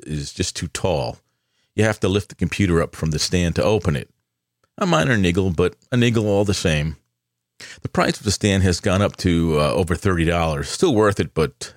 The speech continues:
less so. I had planned to eventually purchase another one of these stands, so I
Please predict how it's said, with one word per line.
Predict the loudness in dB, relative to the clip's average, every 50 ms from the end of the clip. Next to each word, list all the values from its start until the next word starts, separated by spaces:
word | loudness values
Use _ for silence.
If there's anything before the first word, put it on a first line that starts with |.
| -10 -4
less | -2 0 0 0 0
so. | 0 -2 0 0 0 -2 -6 -8 _ _ _ _ _ _ _ _ _ _ _ _ _ _ _ -20 -20 -20 -20 -6 -4
I | -2 -2
had | -2 -2
planned | -2 0 2 2 2 2 2
to | 2 2
eventually | 2 2 2 2 0 0 2 0 2 2 2 0 0
purchase | -2 -2 0 0 0 2 0 0 0 2
another | 2 2 2 2 2 2
one | 2 2 2
of | 2 2
these | 0 -2 -2 -4 -6
stands, | -4 -2 0 0 2 2 0 -2 -2
so | -2 0 0 2
I | 2 2 2 0 0 -2 -4